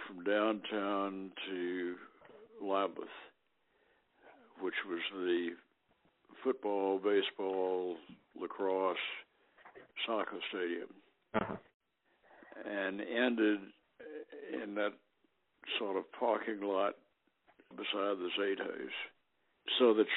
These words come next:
Speaker 1: trolley did not cross the railroad tracks at what's now the Beta Bridge. My recollection is that there was a wooden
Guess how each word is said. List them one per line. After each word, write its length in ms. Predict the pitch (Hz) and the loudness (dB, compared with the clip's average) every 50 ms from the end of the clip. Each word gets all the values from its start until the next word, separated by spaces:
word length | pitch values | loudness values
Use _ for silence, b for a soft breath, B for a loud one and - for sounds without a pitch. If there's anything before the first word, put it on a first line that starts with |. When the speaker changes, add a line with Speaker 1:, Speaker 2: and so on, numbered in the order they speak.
| - | 2
Speaker 1:
trolley 400 | - 190 196 196 185 156 131 117 | 4 6 8 10 10 12 10 10
did 300 | 101 - 107 107 104 98 | 10 8 6 4 4 4
not 420 | 98 104 127 143 160 156 - - - | 2 0 2 4 4 2 0 -4 -12
cross 520 | - - - 139 127 120 123 120 113 110 - - - - - - - - - - _ _ - - - - - 101 | -6 0 4 6 8 8 8 6 4 2 0 0 0 -2 -2 -4 -6 -8 -10 -12 _ _ -18 -16 -14 -12 -6 -2
the 80 | 107 101 | 0 4
railroad 500 | 101 110 117 117 110 107 98 98 98 95 | 6 8 8 8 8 8 8 8 6 4
tracks 440 | - - 107 101 101 101 101 - - - 98 | 2 2 2 2 2 2 0 -2 -4 -2 -4
at 100 | 87 - - - - - _ _ _ _ - | -6 -8 -10 -20 -20 -20 _ _ _ _ -4
what's 260 | 101 101 - - - | -2 -2 -2 -2 -2
now 220 | 120 104 101 98 | 0 0 2 2
the 100 | 92 87 | 2 0
Beta 280 | 80 90 98 98 90 87 | 2 2 2 2 2 2
Bridge. 640 | 85 90 90 85 - 60 60 60 - - - - - _ _ _ _ _ _ _ _ - | 2 2 0 0 0 0 -2 -4 -6 -8 -10 -10 -12 _ _ _ _ _ _ _ _ -4
My 180 | 120 110 104 101 | 0 2 4 4
recollection 960 | 95 101 127 139 - - 123 110 104 110 110 - - - 113 104 98 98 98 | 4 6 6 6 6 4 4 4 4 4 4 2 0 -2 -4 -6 -8 -8 -6
is 300 | - - 101 98 101 98 92 | -4 2 4 4 4 4 2
that 100 | 95 85 - - | -2 -8 -8 -8
there 120 | 101 95 | -8 -6
was 140 | 95 95 90 90 | -6 -6 -6 -6
a 60 | 90 82 90 101 | -6 -8 -6 0
wooden 540 | 113 127 127 117 110 104 101 101 98 95 90 | 4 4 4 4 2 -6 -6 -8 -8 -10 -14